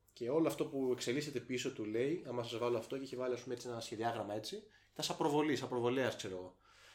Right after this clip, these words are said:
Και λέει, «Όλο αυτό είναι, λες και το φαντάζεται», λέει ο Πλάτωνας, ξέρω εγώ, αυτή τη δίκη, λέει, «γιατί δεν μπορούσε να είναι παρόν εκείνη τη στιγμή», λέει, αυτός ο ίδιος.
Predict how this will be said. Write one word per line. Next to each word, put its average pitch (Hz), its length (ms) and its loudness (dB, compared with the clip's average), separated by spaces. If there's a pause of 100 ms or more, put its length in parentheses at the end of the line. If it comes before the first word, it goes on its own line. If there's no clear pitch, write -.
(160)
Και 131 60 -10
λέει, 156 100 2
«Όλο 170 140 6
αυτό 143 220 2
είναι, 180 100 2
λες 175 160 2
και - 60 -4
το 165 60 -4
φαντάζεται», 131 520 4
λέει 104 140 -2
ο 98 60 0
Πλάτωνας, 101 420 0
ξέρω 101 200 -8
εγώ, 98 100 -6
αυτή - 120 -12
τη 113 100 -12
δίκη, 104 260 -6
λέει, 98 120 -8
«γιατί 101 180 -8
δεν 110 120 2
μπορούσε 113 240 -2
να 110 60 0
είναι 98 100 -4
παρόν 101 260 -2
εκείνη 98 160 -6
τη - 60 -10
στιγμή», 98 240 -8
λέει, 95 120 -6
αυτός - 240 -8
ο - 40 -6
ίδιος. 98 360 -8